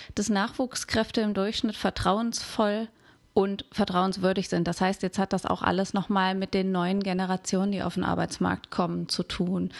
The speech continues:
dass da viel mehr vorausgesetzt wird, dass es sich in Unternehmen auch um eine Vertrauenskultur handelt.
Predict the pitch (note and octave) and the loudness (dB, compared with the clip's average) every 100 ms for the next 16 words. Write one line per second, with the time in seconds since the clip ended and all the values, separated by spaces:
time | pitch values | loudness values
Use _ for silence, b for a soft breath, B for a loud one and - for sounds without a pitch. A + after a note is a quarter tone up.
0 | B - F#3 - F3 F3+ - - G#3 G#3+ | B -4 -2 0 0 0 -4 -2 0 2
1 | G#3 G3+ F#3 F#3 F#3 G3 - G3 F3+ G3+ | 0 0 0 0 0 -2 0 0 0 -2
2 | - - F3+ - - - G3+ - - - | -2 -2 0 -2 -4 -6 0 0 0 -2
3 | E3 D#3+ F3+ - E3+ - - E3 F3+ - | -2 0 -2 -2 -2 -2 -2 -2 -2 -8
4 | _ _ F#3 E3+ E3 E3+ F3 F3 - E3 | _ _ 0 0 2 0 0 -2 0 0
5 | E3 - B B B - F#3+ F3 E3+ F3+ | -2 -10 B B B 0 2 2 0 -2
6 | - F3+ F#3+ - - F3+ F3+ E3 F#3 G3 | 0 2 2 0 0 0 2 2 2 0
7 | F3 - - | -2 -6 -8